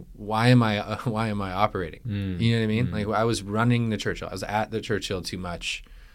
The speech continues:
Speaker 1: as you guys saw probably at the beginning. I was there all the time. Like, I'm always
Speaker 2: Yep.
Speaker 1: there. And I'm not a, that's not my background.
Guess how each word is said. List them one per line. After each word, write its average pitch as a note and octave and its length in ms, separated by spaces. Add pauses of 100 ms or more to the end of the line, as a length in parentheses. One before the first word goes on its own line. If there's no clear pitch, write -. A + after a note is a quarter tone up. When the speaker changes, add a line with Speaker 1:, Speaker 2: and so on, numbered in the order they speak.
(340)
Speaker 1:
as F#2 240
you F#2+ 120
guys F#2 200
saw F#2+ 200
probably F#2 180
at - 20
the F2+ 60
beginning. A2 180
I F#2 40
was F#2+ 100
there F#2+ 140
all G2+ 260
the F2+ 100
time. G2 340 (160)
Like, F#2+ 120
I'm F#2 100
always F#2+ 360
Speaker 2:
Yep. F2+ 100
Speaker 1:
there. F#2+ 200 (1040)
And A#2+ 120
I'm A#2+ 140
not A2+ 200
a, B2 40
that's G#2+ 240
not A#2 100
my G#2+ 80
background. F2+ 420